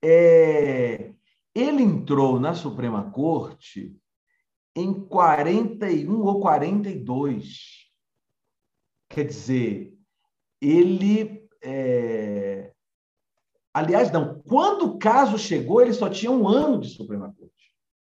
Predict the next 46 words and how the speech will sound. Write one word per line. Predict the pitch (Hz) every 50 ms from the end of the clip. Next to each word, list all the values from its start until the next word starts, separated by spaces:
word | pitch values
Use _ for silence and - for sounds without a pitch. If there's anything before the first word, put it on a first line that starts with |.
| _ -
Quando | 143 147 147 135
o | -
caso | 135 135 131 - -
chegou | 123 104 101 135 131 143
à | 185 233 247
Suprema | - - 143 113 123 110 110 127
Corte, | 131 131 151 - -
que | - 262
demorou | 311 285 226 208 185
muito | 151 165 175 180 180 - - _ _ _ -
pra | 175 -
ser | - 156
julgado, | 127 123 107 123 139 139 -
conforme | - 143 120 131 139 139 139
você | 120 120 110 - - 139
lembrou | 131 131 117 107 101 107 110 117 123 131 123 - - - _ -
há | 117 104
pouco, | - - - 127 131 127 127 -
ficaram, | 143 - 135 123 120 127 135 131 113 101
né, | 98 123 156 165 143
talvez | - - 113 101 104 117 120
enrolando, | 123 123 117 110 101 98 113 123 120 -
pensando | 123 113 - - - 127 123 120
que | - 127
a | 110
guerra | 101 - - 123 - 104 101 - - _ _ _ _ _ _ _ _
talvez | - 117 107 107 127 131 127
fosse | - 131 127 139
acabar | 131 120 127 113 101 113 123 120 123
mais | 123 123 120 - - - - - - _ -
rápido | 104 127 127 131 131 127 127 123 127 127 123
do | 123 120 117 117
que | - 131
o | 127 117
julgamento. | 101 117 120 110 123 113 104 104 107 101 - - - _ _ _ _ _ _ _ _
Pode | - 123 120 120 -
ter | - 123 113
sido | - - - 120 110 104
uma | 110 113
estratégia, | 107 - - 131 123 120 120 - - 101 95 90 85 - - 85
né? | 95 123 147 143 - - _ _ _ _ -
Então, | 147 165 208
ele | 208 208
tinha | 202 214 208
pouco | 208 208 214 208 - 202
tempo. | - - 135 127 - - - -